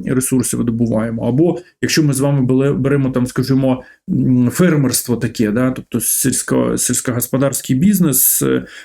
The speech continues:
на землі, ну, такий сировинний, можна сказати. Да? Тобто якщо ми не йдемо там у виробництво, в переробку глибоку і так далі, просто у нас є сто гектарів, може бути ще сто гектарів, може бути ще сто гектарів, то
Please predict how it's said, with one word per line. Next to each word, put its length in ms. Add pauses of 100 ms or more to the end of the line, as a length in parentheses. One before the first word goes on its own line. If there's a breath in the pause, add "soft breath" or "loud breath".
(120)
на 800
землі, 640 (300)
ну, 140
такий 260
сировинний, 680
можна 340
сказати. 400
Да? 180
Тобто 280
якщо 220
ми 100
не 120
йдемо 340
там 260
у 60
виробництво, 640
в 100
переробку 560
глибоку 480
і 20
так 160
далі, 200
просто 380 (260 loud breath)
у 40
нас 200
є 120
сто 200
гектарів, 640 (440)
може 200
бути 260
ще 300
сто 200
гектарів, 580
може 200
бути 220
ще 300
сто 160
гектарів, 560
то 220